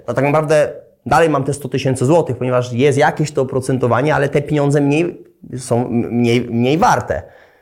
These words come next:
Czyli za pięć lat, za dziesięć lat za te pieniądze kupię dużo mniej.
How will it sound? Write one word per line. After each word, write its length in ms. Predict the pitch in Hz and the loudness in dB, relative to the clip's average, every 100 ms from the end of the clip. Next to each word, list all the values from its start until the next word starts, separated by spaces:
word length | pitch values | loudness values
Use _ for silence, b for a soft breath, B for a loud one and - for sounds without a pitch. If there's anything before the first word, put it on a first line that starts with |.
| b | b
Czyli 160 | - 98 | -6 0
za 120 | 107 | 0
pięć 320 | - 180 196 | 0 2 2
lat, 180 | 160 165 | 2 2
za 100 | 139 | 0
dziesięć 280 | 139 170 156 | 0 2 2
lat 200 | 156 156 B B | 2 -2 B B
za 140 | - 135 | -4 -2
te 120 | 147 | 0
pieniądze 300 | 151 147 135 | 0 0 -2
kupię 260 | 143 143 | -4 -2
dużo 240 | 131 143 139 | 2 2 2
mniej. 360 | 151 101 - | 2 0 -4